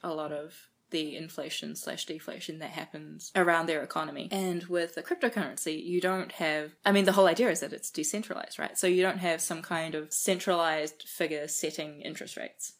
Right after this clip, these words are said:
So in that case, you don't have that figure to look upon to, when you want to try and predict how this currency is going. But I guess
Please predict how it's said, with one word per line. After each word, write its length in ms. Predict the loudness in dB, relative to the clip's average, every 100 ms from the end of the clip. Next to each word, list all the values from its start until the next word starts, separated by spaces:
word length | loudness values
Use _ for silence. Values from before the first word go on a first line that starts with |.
| 0
So 520 | 4 6 6 4 -2 _ 2
in 200 | 8 8
that 220 | 8 4
case, 360 | 0 0 0 -2
you 120 | 2
don't 160 | 4 4
have 220 | 2 0
that 220 | -2 -4
figure 300 | 0 0 0
to 140 | -2 -4
look 220 | -4 -4
upon 420 | -6 -6 -8 -10
to, 180 | -10 -10 -2
when 180 | -2 0
you 140 | -6
want 200 | -8 -8
to 100 | -8
try 220 | -6 -6
and 100 | -4
predict 400 | -4 -4 -6 -10 -16 -18 _
how 220 | _ -6 -4
this 160 | -6
currency 360 | -8 -8 -6 -8
is 140 | -6
going. 360 | -4 -6 -8 2
But 120 | 4
I 60 | 6
guess 480 | 4 0 0 -2